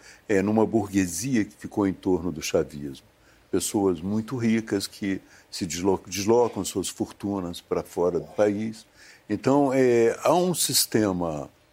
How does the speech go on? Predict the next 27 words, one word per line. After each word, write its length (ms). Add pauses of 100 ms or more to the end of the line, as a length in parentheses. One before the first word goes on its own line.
político 580
ineficaz, 840
incapaz, 720 (340)
juntou-se 640
também 440 (200)
a 60
corrupção, 720
entende? 420 (460)
Então, 320
aí, 600
é, 200
realmente, 680
nenhum 260
país 320
aguenta, 640
né? 120 (480)
E 300 (420)
aí 360
tá 160
a 80
questão. 500 (340)
Por 140
que 140
que 80
não 100
se 100
revoltam? 460